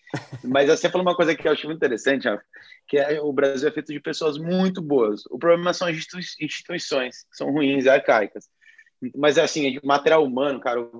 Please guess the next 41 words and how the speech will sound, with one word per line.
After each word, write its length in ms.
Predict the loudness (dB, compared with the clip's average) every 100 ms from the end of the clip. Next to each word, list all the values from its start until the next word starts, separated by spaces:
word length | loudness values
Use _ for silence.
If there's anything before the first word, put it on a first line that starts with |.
| -12
no 160 | -8
Brasil 380 | 0 0 0 0
é, 300 | 4 4 2
assim, 260 | -2 -8 -12
é 160 | -10 -10
uma 300 | -12 -18 -8
parada, 540 | -6 -4 -2 -2 -4 -10 _ _ _
quando 120 | -12
você 160 | -8 -4
olha 120 | 0
em 40 |
outros 200 | -2 -2
lugares, 260 | -4 -2 0
é 40 |
indescritível 760 | -2 -4 -6 -10 -10 -4 -4 -4
o 120 | -4
quanto 240 | -6 -4
a 40 | -4
gente 180 | -4 -6
tem 100 | -6
pessoa 380 | -8 -6 -6 -4
boa 380 | 4 6 6
aqui. 340 | 2 -4 -8 -8 _ _ -20 _ -2
Então, 180 | 2
essa 260 | 4 6 4
junção 600 | 4 0 -2 -2 0 2
do 120 | 0
público-privado, 1040 | 0 -2 -2 -6 -6 -4 0 0 0 -2
pra 160 | 0 -2
mim, 220 | 0 -6
não 180 | -6 -8
sei 220 | -8 -8
nem, 140 | -8 -8
eu 60 |
não 80 | -2
diria 200 | 2 2
nem 140 | 0 -6
que 140 | -4
é 340 | 0 2 2 0
um 80 |
caminho 340 | -4 -4 -4